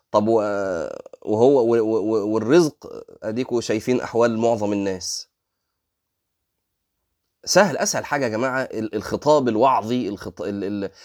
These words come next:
الكلام الخطابي اللي يحرك القلوب، ده أسهل شيء. يعني أي، أي حد يعرف يعمله بشوية ملكات كده.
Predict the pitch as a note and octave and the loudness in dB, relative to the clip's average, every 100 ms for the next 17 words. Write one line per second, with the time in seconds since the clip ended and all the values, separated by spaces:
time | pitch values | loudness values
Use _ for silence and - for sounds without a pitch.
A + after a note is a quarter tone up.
0 | - - G2 G#2+ C3+ C#3 B2 A#2 C#3+ C#3+ | -12 -8 0 2 4 2 2 -2 4 4
1 | C3 B2+ _ _ _ _ _ _ - G2+ | 4 -2 _ _ _ _ _ _ -8 -4
2 | G#2 G2 C#3 C3+ B2 G#2 B2+ C#3 D3 - | -4 2 2 2 0 -2 -2 0 -2 -2
3 | G#2 - F2 _ _ _ F#2 F#2 F2 D3 | -6 -6 -8 _ _ _ -10 -6 -2 0
4 | C#3 C3+ D3 C3 B2+ A#2 F2+ G#2+ A#2+ - | 2 0 0 2 0 0 -4 -2 -2 -4
5 | _ _ _ _ - F#2+ - C3 A#2 G#2 | _ _ _ _ -12 -6 2 2 4 0
6 | G2+ A2 - D#2+ | 2 -2 -2 -10